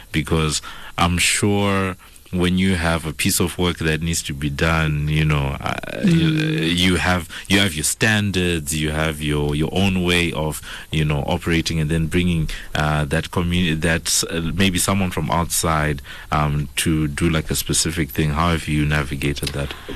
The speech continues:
Speaker 2: It's, I won't lie, it's been tough.
Speaker 1: Yeah.
Speaker 2: Um, finding, finding people who will align to your business brand is, is very difficult.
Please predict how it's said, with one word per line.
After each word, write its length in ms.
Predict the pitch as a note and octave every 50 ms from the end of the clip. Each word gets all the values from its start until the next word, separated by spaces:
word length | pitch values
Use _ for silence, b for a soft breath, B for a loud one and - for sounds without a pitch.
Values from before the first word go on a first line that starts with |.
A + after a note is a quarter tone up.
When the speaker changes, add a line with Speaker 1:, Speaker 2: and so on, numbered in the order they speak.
| - - - -
Speaker 2:
It's, 280 | A#3+ - - - - - -
I 60 | A#3
won't 160 | A#3 A#3+ A#3
lie, 180 | A3+ A3+ G#3+ G#3
it's 160 | G3+ F#3+ -
been 240 | - A3 G3+ G3 F#3
tough. 520 | - - - A#3 A3+ D4 - - - - - -
Speaker 1:
Yeah. 300 | - - - F#3 F3+ F3+
Speaker 2:
Um, 220 | F3+ F3+ F#3 F3 B B B B B B B B B B B B B
finding, 540 | - - - C#4 C4+ C#4 C4+ C4+ C4+ A#3+ A3
finding 500 | G#3+ - C#4 C#4+ D4+ C#4+ C#4+ C#4 B3 A3
people 400 | - - B3 B3 A3+ C4+ C4 B3+
who 300 | A#3 G#3+ B3 A#3 G#3+ G#3+ G3 F#3 F#3
will 300 | F#3+ F#3+ G3 F#3+ - -
align 520 | - F#3 F3+ F3 E3+ F3 F3+ F#3 F#3+ F#3+
to 580 | F3 - - - - F3+ E3+ E3+ E3+ D#3+ D3+ - -
your 380 | - G3 G3 F#3 F3 F3 F3 E3 E3 -
business 420 | - F#3 F#3 G3 G3 G3 F#3 -
brand 420 | - - E3 E3 D#3+ E3 E3+ E3+ D#3+
is, 200 | D#3+ D#3 D#3 E3
is 180 | - E3+ E3+
very 240 | E3 E3+ E3 E3+ E3+
difficult. 640 | E3 - E3 - F3 E3 - - F3 C#3+ - E3 -